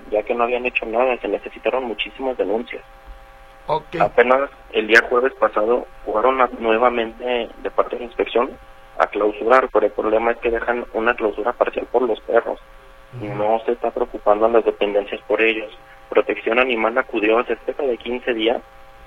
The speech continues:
Speaker 1: inclusive fue una asistente del presidente municipal interino,
Speaker 2: Ujú.
Speaker 1: y menciona que efectivamente en el lugar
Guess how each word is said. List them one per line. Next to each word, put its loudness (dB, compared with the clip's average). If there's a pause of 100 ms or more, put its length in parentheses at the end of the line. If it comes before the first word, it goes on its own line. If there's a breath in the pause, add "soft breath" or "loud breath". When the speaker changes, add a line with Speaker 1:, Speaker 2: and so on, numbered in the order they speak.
(300)
Speaker 1:
inclusive 2 (140)
fue 6
una 2
asistente -2
del 0
presidente -6
municipal -4
interino, 0 (360)
Speaker 2:
Ujú. -12 (520)
Speaker 1:
y 2
menciona 2
que -4
efectivamente -2
en 0
el 0
lugar 2